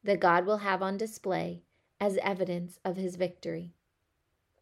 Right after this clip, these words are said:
In Tuesday's episode, we talked about One Peter one, verses six and seven.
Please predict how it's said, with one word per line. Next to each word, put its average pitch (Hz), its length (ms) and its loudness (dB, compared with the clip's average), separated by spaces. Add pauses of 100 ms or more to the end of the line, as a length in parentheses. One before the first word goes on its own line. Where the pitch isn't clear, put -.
(1800)
In 226 140 0
Tuesday's 254 460 2
episode, 175 520 0 (280)
we 226 100 0
talked 220 300 2
about 220 260 4
One 196 260 0
Peter 190 320 -2
one, 170 440 -4 (260)
verses 190 400 0
six 185 260 -4
and 180 160 -4
seven. 165 440 -6